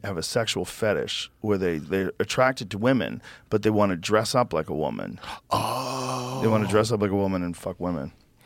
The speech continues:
Speaker 1: Autogynephilia is defined as a male's propensity to be sexually aroused by the thought of himself as a female. It's a paraphernalia, oh, paraph-, paraphilia, rather,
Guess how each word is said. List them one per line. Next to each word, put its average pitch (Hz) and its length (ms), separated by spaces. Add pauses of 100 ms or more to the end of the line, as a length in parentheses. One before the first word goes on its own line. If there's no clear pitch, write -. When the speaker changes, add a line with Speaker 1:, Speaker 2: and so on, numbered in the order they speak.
(280)
Speaker 1:
Autogynephilia 156 640
is 135 100
defined 127 340
as 104 100
a 107 40
male's 123 280
propensity 143 540
to 127 120
be 107 160
sexually 143 460
aroused 113 540
by 117 100
the 104 120
thought 123 320
of 98 100
himself 107 460
as 92 100
a 90 60
female. 85 500 (640)
It's 113 200
a 117 60
paraphernalia, 135 1080 (720)
oh, 107 140
paraph-, 139 640 (100)
paraphilia, 143 680
rather, 67 320